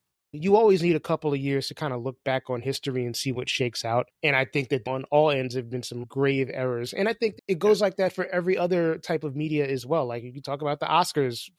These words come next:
Speaker 1: fucking
Speaker 2: Right.
Speaker 1: shit up, the Crash Oscar, or, yeah, I mean, a million, the historical lack of acknowledgement of black cinema, uh,
Speaker 2: Right.
Speaker 1: all of that stuff. And,
Speaker 2: Driving
Speaker 1: you know,
Speaker 2: Miss Daisy, Do the Right Thing.
Speaker 1: Yeah, or the Golden Globe Awards, or
Speaker 2: Yeah.
Speaker 1: I just
Speaker 2: Well,
Speaker 1: watched,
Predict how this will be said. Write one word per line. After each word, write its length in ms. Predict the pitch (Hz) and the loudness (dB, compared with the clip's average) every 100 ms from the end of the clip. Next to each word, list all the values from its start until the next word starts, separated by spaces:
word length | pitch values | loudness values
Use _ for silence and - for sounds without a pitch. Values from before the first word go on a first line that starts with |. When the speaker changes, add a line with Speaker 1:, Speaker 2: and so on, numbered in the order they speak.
| _ | _
Speaker 1:
fucking 160 | 139 98 | -4 -2
Speaker 2:
Right. 100 | 76 | -2
Speaker 1:
shit 180 | - 131 | -2 -2
up, 200 | 127 - | -2 -4
the 100 | 139 | -8
Crash 500 | - - 160 151 - | -6 2 2 4 0
Oscar, 540 | 143 123 - - 113 110 | -2 -2 -4 -6 -8 -2
or, 560 | 151 143 135 127 127 - | 2 4 4 0 -2 -2
yeah, 320 | 190 208 123 147 | 4 4 4 0
I 80 | |
mean, 160 | 165 160 | 0 2
a 60 | 160 | 2
million, 360 | 160 170 170 | 2 0 -2
the 120 | 156 - | -6 -6
historical 1040 | - 175 - 202 190 185 175 165 156 151 - | -4 -4 0 2 4 2 2 2 4 2 -2
lack 300 | 147 156 143 | -4 -4 -4
of 80 | 147 | -6
acknowledgement 500 | 135 147 139 131 131 | -2 -2 -2 -4 -6
of 120 | 117 | -6
black 260 | 139 127 - | -4 -4 -4
cinema, 360 | 147 127 120 | -4 -4 -6
uh, 40 | - - _ _ _ - | -10 -14 _ _ _ 0
Speaker 2:
Right. 140 | 143 135 | 0 2
Speaker 1:
all 220 | 143 156 | 2 2
of 80 | 135 | 0
that 160 | 123 | -2
stuff. 400 | - 127 117 117 _ _ _ - | -6 -8 -8 -10 _ _ _ 0
And, 240 | 165 151 | 4 6
Speaker 2:
Driving 200 | 131 110 | 6 6
Speaker 1:
you 60 | - | 4
know, 60 | 104 | 4
Speaker 2:
Miss 120 | 117 | 4
Daisy, 460 | 117 107 98 101 101 | 4 4 2 -4 -2
Do 140 | 107 | -2
the 100 | 104 | 0
Right 200 | 101 98 | -2 -2
Thing. 340 | 110 98 95 | -2 -2 2
Speaker 1:
Yeah, 400 | 254 196 156 127 - - | 4 6 4 0 -8 -4
or 300 | 170 175 165 | 0 0 -2
the 60 | |
Golden 320 | 151 185 185 180 | -2 -2 -2 -2
Globe 260 | 214 175 | -2 -2
Awards, 680 | 151 139 123 117 147 - - | -2 -2 -4 -6 -12 -14 -14
or 400 | - 165 160 147 | -6 0 2 4
Speaker 2:
Yeah. 140 | 90 - | 2 2
Speaker 1:
I 160 | 160 185 | 0 2
just 180 | 196 | 0
Speaker 2:
Well, 220 | 156 131 95 | 2 4 4
Speaker 1:
watched, 220 | - | 2